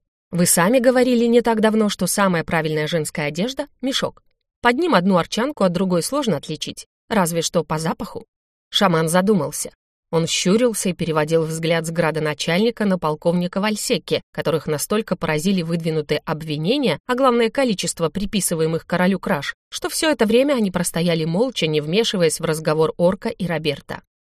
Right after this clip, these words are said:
Сейчас на их лицах огромными буквами была написана надежда, что скандала получится избежать. «Пусть ваш правитель поклянётся, что он не воровал наших женщин»,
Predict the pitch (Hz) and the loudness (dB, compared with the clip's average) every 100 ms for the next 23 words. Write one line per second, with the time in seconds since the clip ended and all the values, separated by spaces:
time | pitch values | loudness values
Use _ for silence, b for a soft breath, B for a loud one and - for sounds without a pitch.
0 | _ - 240 214 349 - 196 185 254 285 | _ -4 -2 2 2 4 2 2 -2 0
1 | 185 180 170 185 294 285 254 202 196 185 | 0 0 2 4 4 2 0 0 -2 -2
2 | 151 143 143 143 139 139 151 - 156 147 | -2 -2 -2 0 0 -2 -4 -4 -2 0
3 | 143 143 180 247 247 - _ - 165 - | -2 0 -2 0 -4 -8 _ -2 -2 0
4 | 147 147 143 208 190 139 139 - 151 151 | -4 0 0 0 0 -2 -2 -6 -2 -2
5 | 147 151 147 135 - - _ _ _ _ | -2 -2 -4 -6 -10 -16 _ _ _ _
6 | _ _ 196 180 170 160 151 - 151 156 | _ _ -2 0 0 0 0 -2 -2 -2
7 | 170 196 190 180 202 247 180 - 165 - | 0 0 0 0 0 2 -2 -4 -6 0
8 | 160 165 165 180 185 190 220 185 147 - | 0 0 0 0 2 2 0 0 -2 -4
9 | 165 170 139 - - | -4 -2 -2 -4 -8